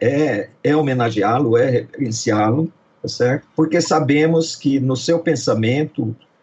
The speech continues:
como de muitos outros educadores do país, e, e nós concordamos, né, a educação tá aí como um projeto associado a um projeto de país, a um projeto de desenvolvimento de país,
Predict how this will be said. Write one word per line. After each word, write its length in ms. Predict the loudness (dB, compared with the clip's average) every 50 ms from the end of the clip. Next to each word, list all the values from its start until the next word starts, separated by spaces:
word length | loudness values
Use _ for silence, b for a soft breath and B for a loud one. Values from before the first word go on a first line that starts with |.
| _ _ -6
como 240 | -2 0 0 0 0
de 140 | 0 0 0
muitos 460 | 0 0 0 0 -2 -2 -4 -2 0
outros 480 | 0 2 2 2 0 0 -2 -2 0
educadores 580 | -2 -2 -2 -2 -2 -2 0 0 0 -2 -2 -4
do 140 | -10 -12 -6
país, 800 | -2 0 2 4 4 4 4 4 2 0 -4 -8 -10 -12 -8 -4
e, 220 | -2 0 0 0 0
e 120 | 0 0 2
nós 400 | 2 4 4 4 2 2 0 -2
concordamos, 1040 | -4 -2 0 0 0 0 0 0 0 2 2 4 2 2 2 0 -2 -4 -8 -6 -2
né, 240 | -2 0 2 2
a 40 | 2
educação 720 | 2 2 2 0 0 0 0 0 0 -2 -2 -2 0 0 0
tá 140 | 2 2
aí 240 | 2 4 4 4 2
como 240 | 2 0 -4 -4 -4
um 60 | -4
projeto 760 | 0 0 0 0 2 0 0 2 2 0 -2 -4 -6 -6 -6 -8 _ _ _ -10 -6
associado 680 | -6 -4 0 -2 -2 -2 0 0 2 2 2 0 0 -2
a 40 |
um 80 | -4 -2
projeto 520 | -2 -2 -2 0 0 -2 -2 -2 -4 -6
de 80 | -10 -8
país, 460 | -6 -4 -2 0 0 0 0 0 -2
a 60 | -2
um 40 | -2
projeto 520 | 0 0 -2 0 2 2 2 2 0 -2 -6
de 120 | -8 -10
desenvolvimento 640 | -10 -10 -8 -8 -8 -6 -6 -6 -6 -6 -12 -12 -12
de 60 | -12
país, 580 | -8 -4 -2 0 2 2 2 0 -2 -6 -10